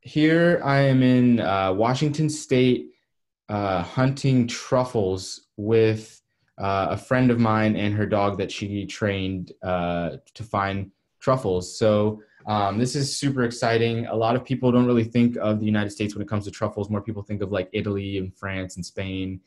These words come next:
um, so on and so forth. Um, but I really got into selling truffles a couple years ago, and then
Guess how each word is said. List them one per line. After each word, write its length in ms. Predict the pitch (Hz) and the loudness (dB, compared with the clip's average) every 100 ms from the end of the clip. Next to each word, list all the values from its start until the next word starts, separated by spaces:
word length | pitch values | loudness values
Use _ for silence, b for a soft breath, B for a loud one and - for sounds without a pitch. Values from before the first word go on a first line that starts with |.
| b b b | b b b
um, 220 | 92 92 | -10 -10
so 140 | - 101 | -8 -8
on 100 | 95 | -8
and 100 | - | -4
so 220 | 143 143 | 0 0
forth. 380 | 143 107 104 - b b | 0 0 0 -4 b b
Um, 500 | 101 104 101 98 90 _ | -4 -2 -2 -4 -12 _
but 200 | 110 104 | -2 0
I 80 | 90 | 2
really 240 | 110 123 120 | 2 2 2
got 160 | 117 | 0
into 440 | 117 117 120 110 110 | 0 -4 -2 -2 -2
selling 400 | - 113 110 104 | -2 0 0 -2
truffles 440 | - 127 117 110 | -4 -4 -4 -6
a 60 | 110 | -6
couple 240 | 113 113 | -4 -2
years 240 | 113 131 | 0 0
ago, 360 | 127 117 110 113 | 0 2 4 4
and 200 | 110 110 | 0 0
then 360 | 104 104 107 | 0 -2 -6